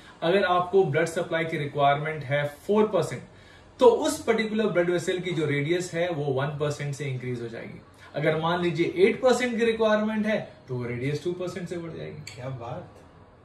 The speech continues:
Speaker 1: तो अगर आपकी बॉडी के किसी भी मसल की ब्लड रिक्वायरमेंट अगर चार परसेंट से बढ़ जाए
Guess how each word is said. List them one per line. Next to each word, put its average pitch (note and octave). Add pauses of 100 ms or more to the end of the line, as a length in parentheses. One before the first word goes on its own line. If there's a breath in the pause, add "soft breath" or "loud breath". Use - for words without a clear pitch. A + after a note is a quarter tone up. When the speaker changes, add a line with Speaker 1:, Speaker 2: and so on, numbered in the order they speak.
(760 soft breath)
Speaker 1:
तो A3+
अगर D4+
आपकी D4
बॉडी G#3
के A#3
किसी A3
भी A3
मसल F#3+
की F#3+
ब्लड D#3
रिक्वायरमेंट E3+ (100)
अगर D#3+ (480 soft breath)
चार A3 (200)
परसेंट G3+
से G3
बढ़ E3
जाए E3+